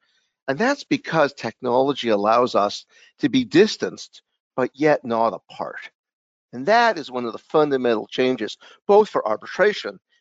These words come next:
and for everything else. And so I think that's gonna change how law works. It certainly is gonna change the way I think and I behave. And I'm sure it's gonna have an impact on the way we, the world goes forward.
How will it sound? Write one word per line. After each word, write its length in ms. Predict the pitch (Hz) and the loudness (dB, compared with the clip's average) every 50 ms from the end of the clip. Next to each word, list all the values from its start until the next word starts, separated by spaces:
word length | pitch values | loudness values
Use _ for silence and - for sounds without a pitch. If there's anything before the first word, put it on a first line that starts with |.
| _ _ _ _ | _ _ _ _
and 140 | - 196 170 | -2 0 0
for 120 | - 165 - | 0 0 0
everything 400 | 139 131 - 113 - 120 139 170 | 0 0 -2 -6 -8 -6 -6 -4
else. 360 | 151 95 78 - - - - _ _ _ _ _ _ _ _ _ _ - | -4 -4 -6 -8 -14 -20 -20 _ _ _ _ _ _ _ _ _ _ 0
And 180 | 156 147 147 | 0 0 0
so 400 | - - 170 160 151 147 135 - _ _ _ _ | -2 0 4 4 4 4 2 0 _ _ _ _
I 120 | - 208 240 | -2 0 0
think 140 | 240 190 | 0 -2
that's 120 | 170 147 - | -2 -4 -4
gonna 200 | - 135 120 123 | -8 -10 -10 -10
change 400 | - - - 131 127 127 113 - | -10 -6 -6 -4 -4 -4 -6 -4
how 260 | 120 104 104 95 - - | -4 -4 -4 -4 -8 -12
law 380 | 87 85 85 87 107 127 131 | -12 -8 -4 0 2 2 2
works. 540 | 107 85 87 95 123 143 156 - - - - - _ _ _ _ _ | 2 -2 -6 -8 -8 -8 -8 -12 -16 -16 -16 -20 _ _ _ _ _
It 80 | - - | -16 -6
certainly 300 | - 214 208 - 214 131 | -4 -4 -4 -2 -4 -6
is 80 | - | -6
gonna 220 | - 147 131 127 - | -4 -4 -6 -6 -6
change 320 | - - 135 135 131 - | -4 -2 -2 -2 -2 -2
the 100 | - 117 | -4 -2
way 180 | 107 123 113 - - | 0 0 0 0 0
I 200 | 95 110 107 107 | 0 0 0 0
think 580 | - - - 135 175 190 131 131 139 - - _ _ _ _ _ _ _ _ _ | -2 -2 0 2 4 4 2 2 -2 -6 -14 _ _ _ _ _ _ _ _ _
and 100 | 110 - | -6 -2
I 220 | - 156 220 247 220 | 0 2 2 2 0
behave. 600 | - 196 - - - 98 98 104 131 139 - - _ _ _ _ _ _ _ _ _ | -2 -8 -12 -10 -10 -8 -8 -8 -8 -10 -12 -16 _ _ _ _ _ _ _ _ _
And 120 | 147 156 | 0 0
I'm 140 | 160 151 143 | 2 0 -2
sure 720 | 127 - - - - 240 254 214 143 117 107 113 120 - _ _ _ - | -4 -6 -10 -8 -6 -4 0 2 2 2 2 0 -4 -10 _ _ _ -20
it's 80 | - | -12
gonna 220 | - 160 147 127 123 | -6 -4 -4 -2 0
have 160 | 131 127 117 | 0 0 0
an 80 | 113 120 | 0 -2
impact 500 | 120 117 - - 110 107 104 - - - _ _ _ _ _ _ | -4 -4 -2 -2 -4 -4 -4 -8 -12 -20 _ _ _ _ _ _
on 120 | 123 120 123 | -4 -2 0
the 80 | 120 | 0
way 220 | 113 117 117 117 113 | 2 4 4 4 4
we, 320 | 104 117 117 110 107 - - - _ _ _ _ _ | 2 2 0 0 -2 -6 -12 -20 _ _ _ _ _
the 140 | - 131 135 | -4 -2 0
world 260 | 120 120 123 113 110 | 2 4 4 4 4
goes 200 | 113 107 101 - | 4 0 0 0
forward. 500 | - - - 76 90 - - - - - | -4 -12 -12 -12 -12 -12 -14 -18 -20 -20